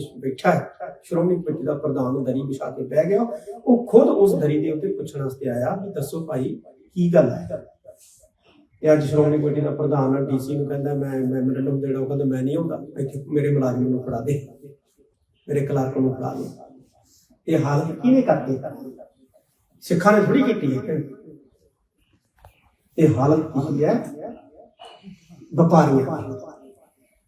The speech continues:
ਚਿੱਟੇ ਦੇ ਵਪਾਰੀਆਂ, ਹੋਟਲਾਂ ਦੇ ਕਾਰੋਬਾਰੀਆਂ ਨੇ।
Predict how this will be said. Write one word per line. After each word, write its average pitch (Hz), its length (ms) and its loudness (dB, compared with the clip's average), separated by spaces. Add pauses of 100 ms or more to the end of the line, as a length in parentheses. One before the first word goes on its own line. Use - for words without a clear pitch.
(480)
ਚਿੱਟੇ 214 320 8
ਦੇ 175 80 8
ਵਪਾਰੀਆਂ, 131 680 0 (1400)
ਹੋਟਲਾਂ 175 260 8
ਦੇ 170 100 6
ਕਾਰੋਬਾਰੀਆਂ 139 680 4
ਨੇ। - 340 -10